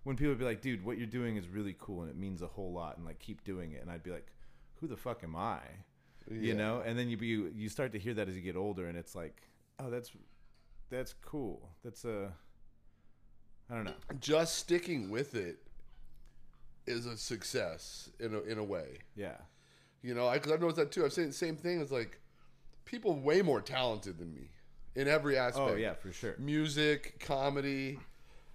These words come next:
Speaker 2: um, any weird thing that I'm doing, you know? There's people who are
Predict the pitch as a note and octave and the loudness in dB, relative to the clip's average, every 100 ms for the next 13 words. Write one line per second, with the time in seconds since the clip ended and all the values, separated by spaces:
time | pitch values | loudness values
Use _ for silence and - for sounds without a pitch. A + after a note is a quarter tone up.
0 | - - A#2+ G2+ F#2 D#2 D2+ - - - | -4 4 6 6 2 -2 -10 -16 -20 -20
1 | - - - - C#3+ D3 D#3+ C3 C3+ C#3 | -20 -20 -18 -8 2 4 4 4 4 4
2 | C3 C3+ C#3 C3 A#2+ A#2+ A#2 A2+ A2+ C3+ | 4 4 4 4 2 0 0 0 2 2
3 | D3+ D3 C3+ D#3+ C3+ C#3 C#3+ D#3 - - | 0 -4 -10 -6 0 4 4 2 -4 -18
4 | - - - - - - B2+ B2+ C3+ C#3+ | -18 -20 -20 -20 -18 0 2 2 0 2
5 | C#3+ C#3+ C3+ A#2+ A2 | 4 4 6 6 6